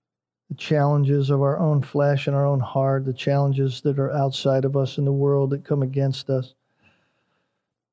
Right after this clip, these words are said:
You are such a great and wonderful God to encourage us.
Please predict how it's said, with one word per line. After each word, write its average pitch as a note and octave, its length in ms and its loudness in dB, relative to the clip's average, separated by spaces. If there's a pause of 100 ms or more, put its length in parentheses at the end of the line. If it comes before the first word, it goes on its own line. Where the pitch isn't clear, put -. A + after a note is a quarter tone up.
(200)
You C#3+ 240 0
are C3 80 2
such C#3 400 -2
a C#3 60 2
great C3+ 380 0
and C#3 100 0
wonderful C3+ 400 -2
God C3+ 340 0
to C3+ 140 0
encourage C3+ 640 -2
us. B2 420 -4